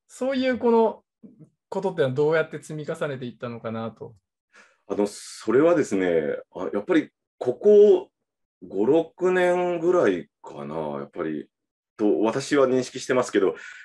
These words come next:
Speaker 2: 衆議院選挙に出た二千十七年の時は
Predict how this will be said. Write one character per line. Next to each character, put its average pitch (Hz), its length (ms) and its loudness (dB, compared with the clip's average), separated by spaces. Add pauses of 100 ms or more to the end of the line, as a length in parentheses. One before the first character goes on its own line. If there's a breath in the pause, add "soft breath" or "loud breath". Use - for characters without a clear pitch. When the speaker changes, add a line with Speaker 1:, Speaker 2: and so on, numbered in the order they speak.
(100)
Speaker 2:
衆 220 260 0
議 233 80 0
院 226 160 2
選 214 160 2
挙 202 140 2
に 107 120 4
出 104 80 2
た 101 100 4
二 101 140 2
千 156 240 0
十 143 220 2
七 196 260 4
年 123 200 2
の 92 120 0
時 87 240 -4
は 85 320 2